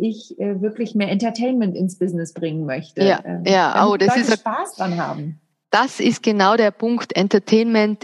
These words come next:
Speaker 2: ins Business reinbringen. Das war gestern mein Thema im Briefing, nämlich, also bitte keine Vortragsredner am Rednerpult, keine langweiligen,
Speaker 1: Nein.
Speaker 2: äh, Konzepte. Bitte lasst uns in eine Lounge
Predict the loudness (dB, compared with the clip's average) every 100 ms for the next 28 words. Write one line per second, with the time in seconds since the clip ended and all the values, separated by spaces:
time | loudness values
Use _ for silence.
0 | -4 0 2 2 0 -2 -2 0 0 0
1 | 0 0 0 -2 0 0 2 2 2 2
2 | 0 2 2 2 2 2 0 0 -2 0
3 | 0 0 2 2 0 0 0 0 -2 -6
4 | -2 -2 2 0 0 2 2 4 2 0
5 | -2 0 0 0 0 -2 0 0 0 0
6 | 0 0 2 2 0 0 2 2 2 0
7 | 0 2 2 2 2 2 2 4 2 2
8 | -2 0 0 0 0 -4 0 2 2 0
9 | -4 0 -2 -2 _ 0 0 0 2 2
10 | 2 0 -2 -2 0 2 4 2 2 0